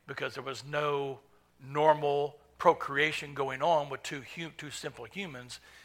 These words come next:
He was conceived by a miracle of God. So he's fully God, but yet fully man. Fully God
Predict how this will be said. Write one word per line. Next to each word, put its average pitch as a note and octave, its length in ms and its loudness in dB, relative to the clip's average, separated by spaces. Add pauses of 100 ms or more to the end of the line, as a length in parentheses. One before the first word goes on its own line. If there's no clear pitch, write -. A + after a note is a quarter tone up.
(140)
He - 120 -12
was A#2+ 120 -12
conceived C3+ 880 -8 (560)
by C3+ 160 6
a B2+ 60 0
miracle C#3 420 -2
of B2 80 -12
God. C3+ 300 4
So C3+ 100 -12
he's A#2+ 100 -10
fully F3+ 380 0
God, A2+ 540 -2 (640)
but B2 120 -12
yet B2+ 200 -6
fully B2+ 320 -12
man. A#2 320 -12
Fully F3+ 320 2
God D#3+ 560 8